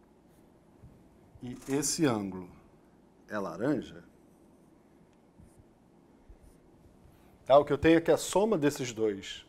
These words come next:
ângulos aqui é, é noventa graus, tá? Porque o triângulo é retângulo, a soma dos ângulos internos é cento e oitenta, eu já tenho noventa, a soma desses outros dois tem que completar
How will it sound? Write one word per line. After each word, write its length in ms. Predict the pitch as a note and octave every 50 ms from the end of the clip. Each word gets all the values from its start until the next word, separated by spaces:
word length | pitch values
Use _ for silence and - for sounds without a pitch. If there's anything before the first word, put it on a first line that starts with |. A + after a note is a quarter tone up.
| _ -
ângulos 380 | G#2+ G2+ G2+ G#2 A2 A#2+ B2+ C#3+
aqui 360 | C#3+ C#3+ - C#3 D3+ G3 - - - - _ _ _ _ _ _ _ _ _ _ _
é, 220 | - B2+ B2 A#2 -
é 60 | C#3 C3+
noventa 340 | D3 D3 D#3+ E3 E3 G#3
graus, 340 | G#3+ A3 F#3 C3+ F#2+ - - - - _ _ _ _ _ _
tá? 140 | - A#2+ A2+
Porque 220 | - - - -
o 60 | A#2 A2+
triângulo 340 | - G#2+ G#2+ G#2 G#2 G#2+
é 40 | A2+
retângulo, 540 | - F3+ - - E3 D3+ D#3+ F#3+ G3+ G3 D3
a 40 | -
soma 240 | - - G#2+ A2 A2
dos 140 | G2+ G2
ângulos 240 | G#2+ G#2 G#2 A2+ A2
internos 360 | A#2 A2 G#2+ A2 F#2+ F#2+ G#2+ A2
é 40 | G#2+
cento 220 | - A2 - -
e 40 | E3+
oitenta, 460 | G3 F#3+ F#3 D#3+ D3 F3+ F3+ - G3 - - - - _ -
eu 40 | C#3+
já 100 | C3+ C3
tenho 180 | - B2+ C3 C#3
noventa, 460 | D#3+ F3+ F3 E3 E3 E3+ G3+ G3 D3
a 40 | -
soma 220 | - D#3 C#3+ D3
desses 220 | C#3 C#3+ C#3+ C#3 D#3+
outros 280 | D#3+ D#3+ D#3 F#3 F3
dois 200 | E3+ F3+ F#3 F3+
tem 120 | - G#3 G3
que 60 | -
completar 560 | - G3 F#3+ G#3 G#3 - C#3+ D3 D#3 D#3